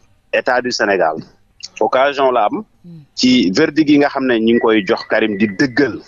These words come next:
Speaker 1: position wu Karim wala, euh, li nga xam ne Karim Wade mi ngi koy am ci ay ngañaay jëm ci wàllu yoon au niveau international, warul nekk loo xam ne dafa war a ñëw nekk gàcce état wu Sénégal. Déedéet,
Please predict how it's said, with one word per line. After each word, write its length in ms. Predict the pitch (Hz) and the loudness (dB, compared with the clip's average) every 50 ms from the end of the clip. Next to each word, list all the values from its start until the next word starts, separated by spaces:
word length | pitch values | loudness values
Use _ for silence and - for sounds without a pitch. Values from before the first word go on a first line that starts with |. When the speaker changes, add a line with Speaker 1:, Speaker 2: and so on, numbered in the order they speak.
| - _ _ | -20 _ _
Speaker 1:
position 440 | - 131 131 123 120 - - 127 113 107 | 0 0 2 2 0 0 0 0 0 0
wu 80 | 104 | -2
Karim 320 | - 120 107 - 123 175 185 _ - - - - - - | 0 -2 -2 0 -2 -4 -6 _ -18 -20 -20 -16 -6 -2
wala, 260 | 92 101 110 117 123 123 120 117 113 110 104 98 85 73 95 | 0 2 2 2 4 4 4 4 4 4 2 2 2 2 2
euh, 760 | 107 107 107 104 107 101 101 98 98 98 95 95 95 95 92 95 | 2 4 4 4 4 4 4 4 4 4 4 4 4 4 2 2
li 140 | 98 104 120 127 | 2 2 2 2
nga 100 | 135 143 | 2 2
xam 140 | - 143 131 131 | 0 -2 -6 -4
ne 120 | 127 120 113 | -4 -4 -2
Karim 240 | - 117 113 113 110 | 0 0 0 2 0
Wade 200 | 110 104 107 104 | 0 0 0 0
mi 80 | 110 113 | 0 0
ngi 60 | 110 - | 0 0
koy 100 | 117 101 90 | 0 0 0
am 120 | 107 110 98 | 0 -2 -2
ci 100 | - 120 | 0 0
ay 260 | - 104 104 101 95 82 _ _ _ _ _ _ - 95 | 2 2 2 0 -2 -4 _ _ _ _ _ _ -2 0
ngañaay 460 | 101 110 120 120 120 110 104 95 87 85 - _ _ _ _ - | 0 2 0 0 0 -2 -2 -2 -4 -8 -14 _ _ _ _ -2
jëm 160 | - 135 131 127 - | 0 2 2 2 4
ci 60 | 131 | 4
wàllu 300 | 123 117 113 110 110 110 107 | 4 4 2 2 0 0 2
yoon 200 | 110 110 101 95 - | 2 2 2 2 2
au 140 | - 113 | 2 2
niveau 180 | 110 110 101 113 | 4 4 2 2
international, 680 | 101 90 98 - - 101 101 98 - - 104 104 117 139 - _ - - - - - _ | 2 2 0 0 -2 -2 -2 -2 -2 -2 0 0 0 -2 -4 _ -16 -18 -16 -18 -14 _
warul 320 | - 254 349 453 508 508 - 196 | -2 0 2 2 0 -2 -2 -2
nekk 160 | 190 180 - | -2 0 2
loo 140 | 160 156 143 - | 2 0 0 0
xam 100 | 139 139 | -2 -2
ne 60 | 135 | 0
dafa 160 | 143 143 - | 0 2 2
war 140 | 165 160 156 | 4 4 4
a 20 | |
ñëw 180 | 151 147 139 127 131 | 6 6 6 6 4
nekk 140 | 143 - - 120 98 | 2 2 0 -2 0
gàcce 340 | - 135 - - - 156 175 226 _ _ - | 0 -2 -2 0 0 0 0 -2 _ _ -4
état 240 | - - - 107 107 | -4 -2 0 0 -2
wu 80 | 107 98 | -2 -2
Sénégal. 400 | - 101 95 90 85 73 65 - - _ _ _ _ _ _ - | -2 -2 0 0 0 0 -2 -4 -12 _ _ _ _ _ _ -2
Déedéet, 260 | 135 143 151 123 - | 0 0 0 -2 -6